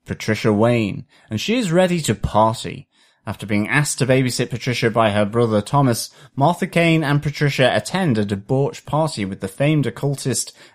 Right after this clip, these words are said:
Aleister Crowley. Tripping and hallucinating and missing for two days, Martha wakes up naked under a dead tree with no sign of Patricia or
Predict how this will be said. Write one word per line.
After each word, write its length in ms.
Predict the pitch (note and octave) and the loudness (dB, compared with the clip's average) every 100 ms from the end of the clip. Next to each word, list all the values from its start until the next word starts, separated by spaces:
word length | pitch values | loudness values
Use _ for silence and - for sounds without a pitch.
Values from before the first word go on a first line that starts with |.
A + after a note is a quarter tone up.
| - | -2
Aleister 460 | G#2+ G#2+ - F#2+ | 0 0 0 -6
Crowley. 580 | - G#2+ G#2+ G2+ F#2+ F#2+ _ _ _ _ _ | -2 2 2 2 -4 -10 _ _ _ _ _
Tripping 520 | - D3+ D3+ D#3 D3+ D3 | -4 -2 2 4 4 2
and 280 | F3 G3+ | 0 2
hallucinating 880 | D#3+ E3+ F#3+ - D#3+ B2+ - G2+ F#2+ - | 2 2 2 2 2 2 0 -2 -4 -4
and 220 | G#2+ A2+ | 0 2
missing 380 | C3+ - B2+ A2 | 0 0 0 0
for 140 | G#2 | -4
two 260 | - A#2 G#2+ | -2 0 4
days, 400 | A#2+ A#2 A2 - - _ | 4 4 2 -6 -20 _
Martha 340 | A2 D3+ - | -6 -4 -4
wakes 320 | F#3+ G3 F#3+ - | -2 -2 -2 -2
up 80 | |
naked 520 | G#2+ C#3+ F3+ E3+ A2+ G2+ | 2 2 2 2 0 2
under 300 | A2+ G#2 G#2 | 0 2 0
a 60 | |
dead 360 | G2 B2+ C3 - | 0 0 0 -2
tree 480 | - C#3+ C3 F#2+ - _ - | -2 0 0 -4 -10 _ -6
with 100 | G2 | -2
no 200 | G#2 D3+ | 2 2
sign 320 | D3+ C#3+ A#2+ | 2 0 0
of 140 | G2 - | 0 -4
Patricia 680 | F2+ - D#3 - F#2+ F#2+ - _ _ _ | -8 -2 -2 0 -2 -2 -10 _ _ _
or 460 | B2+ D3 G2+ F#2+ | 2 4 4 2